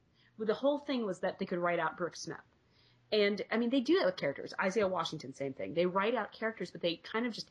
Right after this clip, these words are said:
end things. This, they're actually using Mark and Lexi's death as a way to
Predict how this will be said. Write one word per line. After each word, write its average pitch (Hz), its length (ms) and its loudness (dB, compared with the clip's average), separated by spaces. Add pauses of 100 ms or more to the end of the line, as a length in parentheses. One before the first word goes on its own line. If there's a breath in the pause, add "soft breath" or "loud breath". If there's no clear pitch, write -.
end 196 340 2
things. 294 440 -4 (320 loud breath)
This, 269 400 0
they're - 180 -10
actually 262 320 -4
using 240 380 0
Mark 185 240 0
and 220 80 -8
Lexi's 196 280 -10
death 180 280 -8 (160)
as 165 420 -4 (200)
a 196 60 2
way 175 360 0
to - 80 -12